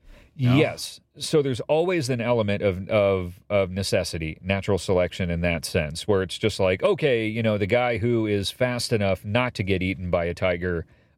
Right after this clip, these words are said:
Speaker 2: uh, is gonna go on and have more babies. Therefore, humans are, are a little better at getting away from tigers and, and, uh, that sort of thing. So there
Speaker 1: Well,
Speaker 2: is
Speaker 1: and, and
Speaker 2: totally
Speaker 1: you're more
Speaker 2: that.
Speaker 1: attracted. The, a woman would be
Speaker 2: You
Speaker 1: more
Speaker 2: are.
Speaker 1: attracted to that too, right?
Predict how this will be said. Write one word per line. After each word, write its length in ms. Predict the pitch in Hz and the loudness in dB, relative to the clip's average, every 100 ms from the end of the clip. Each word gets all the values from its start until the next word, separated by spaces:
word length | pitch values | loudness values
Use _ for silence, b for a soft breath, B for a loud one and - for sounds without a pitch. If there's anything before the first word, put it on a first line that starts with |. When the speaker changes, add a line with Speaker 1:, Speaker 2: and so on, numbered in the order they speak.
| - | -2
Speaker 2:
uh, 240 | 90 90 | 2 2
is 140 | 98 92 | 2 0
gonna 140 | 110 | 2
go 160 | 101 95 | 2 2
on 120 | 92 | 0
and 80 | 90 | 0
have 180 | 98 87 | 0 0
more 160 | 85 | 0
babies. 560 | 90 131 98 92 85 - | 0 0 0 -2 -4 -4
Therefore, 440 | 101 98 - 90 82 | 0 0 2 2 0
humans 320 | 95 90 87 | -2 -2 0
are, 280 | 87 82 80 - | 2 2 -2 -2
are 400 | 85 82 82 78 b b b | 0 2 0 -4 b b b
a 100 | 90 | 0
little 180 | 98 107 | 2 2
better 280 | 98 98 92 | 2 0 -2
at 80 | |
getting 180 | 92 90 | -4 -2
away 200 | 87 85 | 0 -2
from 160 | 85 85 | -2 -2
tigers 520 | 90 80 76 - - - | 0 0 -6 -12 -12 -6
and, 320 | 85 82 76 - | -6 -6 -8 -4
and, 340 | 85 82 80 | -2 -2 0
uh, 140 | 80 - | -2 2
that 220 | 95 90 | 0 0
sort 220 | - 87 | -2 -2
of 80 | 82 | -2
thing. 200 | 82 78 | -6 -6
So 160 | - 90 | -2 0
there 120 | 90 | 2
Speaker 1:
Well, 100 | 92 | 4
Speaker 2:
is 160 | 147 | 2
Speaker 1:
and, 120 | - 123 | 4 4
and 100 | 113 | 4
Speaker 2:
totally 0 | |
Speaker 1:
you're 220 | 107 87 | 4 2
more 60 | |
Speaker 2:
that. 100 | 90 | 2
Speaker 1:
attracted. 520 | 85 120 123 92 82 - | 2 0 0 -4 -6 -6
The, 160 | 104 98 - - | -6 -6 -8 -8
a 80 | 101 | -2
woman 380 | 110 107 98 | 0 0 0
would 160 | 95 90 | -2 0
be 80 | 92 | 4
Speaker 2:
You 80 | 156 | 4
Speaker 1:
more 140 | 196 | 4
Speaker 2:
are. 40 | |
Speaker 1:
attracted 460 | 85 - 110 107 - | 0 -2 -2 -2 -8
to 80 | - | -10
that 220 | - - | -10 -10
too, 200 | - 110 - | -6 -4 -4
right? 240 | - - | -6 -8